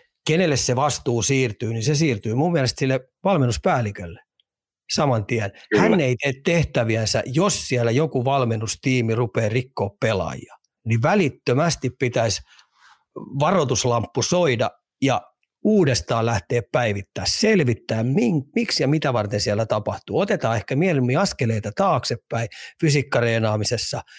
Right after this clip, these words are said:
Speaker 1: ja keskitytään itse vaikka jääntason toimintaan. Ja ruvetaan miettimään, millä tavalla me saadaan taas, ö, ö, ö, päivitettyä se sillä tavalla, että siellä ei mene yhtään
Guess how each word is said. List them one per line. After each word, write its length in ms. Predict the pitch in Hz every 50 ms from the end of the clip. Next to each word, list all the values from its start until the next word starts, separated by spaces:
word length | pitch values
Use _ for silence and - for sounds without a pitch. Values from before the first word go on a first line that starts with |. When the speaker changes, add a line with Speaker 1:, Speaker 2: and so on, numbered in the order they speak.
| - - -
Speaker 1:
ja 60 | 143
keskitytään 600 | - 190 185 147 - - 131 127 120 131 131 143
itse 260 | 160 143 - - 123
vaikka 240 | 127 143 131 - -
jääntason 520 | 165 196 196 147 117 104 110 - 104 90 98
toimintaan. 600 | - 104 87 87 87 95 95 - - 85 78 90 - - - - - - _ -
Ja 60 | 131
ruvetaan 460 | 147 196 190 180 135 - 156 135 135
miettimään, 600 | 143 160 175 165 135 - _ - 120 123 117 117 123
millä 220 | 143 143 131 120
tavalla 380 | 101 - 117 113 117 113 113 113
me 100 | 120 120
saadaan 420 | - 139 123 120 117 117 117 110 -
taas, 280 | 165 139 123 113 - - _ _ _ _ _ _ _ _ _ _ _ - - 143
ö, 40 |
ö, 200 | 135 123 123 123 - - _ _ _ _ _ - 107 104 - - - - _ _ 101
ö, 60 | 104 - - 123 - - _ _
päivitettyä 640 | - 160 170 165 143 135 123 123 107 - - 127 120
se 120 | 107 143 127
sillä 280 | - 170 175 156 135
tavalla, 380 | 113 - 117 113 113 113 110 117
että 100 | 120 -
siellä 200 | - 160 147 139
ei 60 | 135
mene 140 | 139 151 160
yhtään 400 | 185 190 - - - 135 123 131